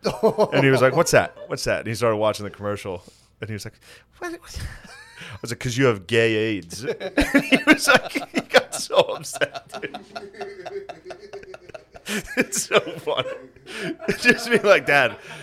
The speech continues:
Speaker 2: you're gonna need some of this." I forget the name of the pill. <laughs> It's just two gay dudes, like,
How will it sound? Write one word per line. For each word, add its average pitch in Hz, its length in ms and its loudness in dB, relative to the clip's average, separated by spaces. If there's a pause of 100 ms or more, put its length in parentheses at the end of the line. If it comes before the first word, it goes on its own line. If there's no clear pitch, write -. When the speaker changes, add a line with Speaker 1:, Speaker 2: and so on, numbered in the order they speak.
(140)
Speaker 2:
you're 147 120 2
gonna 151 140 8
need 139 180 0
some 123 160 0
of 120 80 0
this." 113 180 2
I 120 60 0
forget 127 200 -2
the 131 100 2
name 120 180 2
of 110 120 0
the - 60 -10
pill. 110 500 -2
<laughs> 277 380 -4
It's - 360 4
just - 180 0
two 254 160 2
gay 175 220 6
dudes, 160 280 4
like, 147 220 2